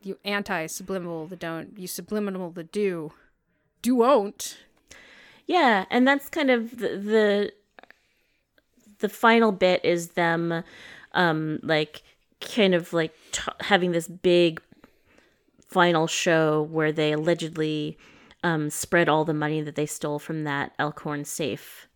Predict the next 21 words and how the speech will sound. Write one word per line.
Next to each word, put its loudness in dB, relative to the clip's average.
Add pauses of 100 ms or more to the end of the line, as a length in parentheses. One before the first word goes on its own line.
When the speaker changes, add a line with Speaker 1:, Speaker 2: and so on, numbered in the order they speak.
(120)
Speaker 2:
to -4
everybody -8
at -12
the -16
show. 4 (460)
Turns 2
out 6
it's -8
not -2
the -6
real -4
money. 4 (360)
They 0 (220)
put 2
the -2
real 6
money 2
into -6
Morgan -6
Freeman's -2
car -4